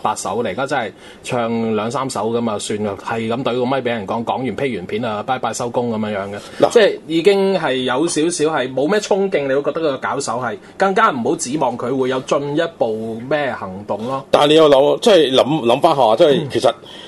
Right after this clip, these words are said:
Speaker 2: 即係喺以往八，即係八九年嗰個時代，哇！嗰個時代我記得，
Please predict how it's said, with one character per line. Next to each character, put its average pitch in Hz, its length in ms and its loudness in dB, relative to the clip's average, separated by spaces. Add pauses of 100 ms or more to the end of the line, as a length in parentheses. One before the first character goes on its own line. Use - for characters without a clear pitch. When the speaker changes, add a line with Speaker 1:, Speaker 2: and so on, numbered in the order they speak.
(120)
Speaker 2:
即 185 100 6
係 117 440 4
喺 113 180 4
以 120 280 0
往 107 400 6
八， 147 180 6 (140)
即 - 80 2
係 165 140 6
八 127 180 6
九 127 160 4
年 107 140 0 (100)
嗰 107 160 2
個 110 320 6
時 - 260 -6
代， 92 140 2
哇！ 113 140 4
嗰 151 60 2
個 156 60 6
時 98 120 -4
代 92 80 6
我 101 240 4
記 - 120 -2
得， - 120 0